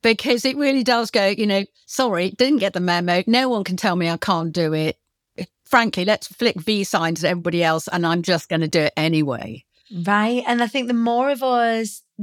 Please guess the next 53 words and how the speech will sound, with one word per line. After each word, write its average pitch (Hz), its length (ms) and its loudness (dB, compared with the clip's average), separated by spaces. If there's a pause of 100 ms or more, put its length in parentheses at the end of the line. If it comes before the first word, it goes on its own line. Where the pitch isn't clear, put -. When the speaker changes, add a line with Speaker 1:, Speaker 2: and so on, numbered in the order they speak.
(120)
Speaker 2:
do 247 260 0
that 214 240 0
with 214 500 0 (140)
and 214 220 0
for 226 340 -2
each 208 300 -6
other 170 260 -2
and 175 180 0
just - 240 -6
kind 196 220 2
of 185 80 -2 (300)
believe 220 320 4
in 214 80 2
each 190 200 -4
other 185 140 -4
so 202 220 -2
that 190 100 -4
we 202 120 -6
can 202 340 0
do 180 240 0
that. 151 260 0
And 196 100 0
that's 247 180 2
the, 233 100 -8
you 226 100 -4
know, 196 140 0
the 185 80 0
whole 214 500 0 (320)
premise 208 380 0
of 180 80 2
everything 202 380 0
that 160 120 -8
I've 170 160 -8
built, 170 240 -4
both 185 260 -2
within 180 300 -4
my 165 320 0
speaking 214 480 -2
business, 190 680 -2
within 170 340 -2
my, 156 220 0
you 165 100 -6
know, 160 120 -4
public 170 240 -4
speaking 180 280 -2
coaching 214 400 0
business, 196 300 -2
and 208 160 4
within 196 200 -2
the 180 60 -4
Fly 185 200 -2
Anyway 185 240 -2
Foundation, 165 680 -4